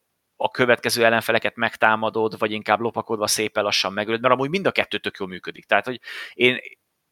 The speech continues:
én szerintem a gameplay is egész jó ahhoz képest, hogy egy T P S játékról van szó,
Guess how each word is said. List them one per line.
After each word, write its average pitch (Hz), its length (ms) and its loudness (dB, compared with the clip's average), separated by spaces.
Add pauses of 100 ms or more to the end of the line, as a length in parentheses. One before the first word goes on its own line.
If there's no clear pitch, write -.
(160)
én 131 140 -2
szerintem 127 260 0
a 113 80 6
gameplay 123 480 2
is 113 140 4
egész 120 460 2
jó 113 360 0
ahhoz 110 320 0
képest, - 400 -4
hogy 95 80 -4
egy 92 340 -4
T - 40 -16
P 101 180 2
S - 140 0
játékról 104 540 -2
van 113 160 0
szó, - 380 -4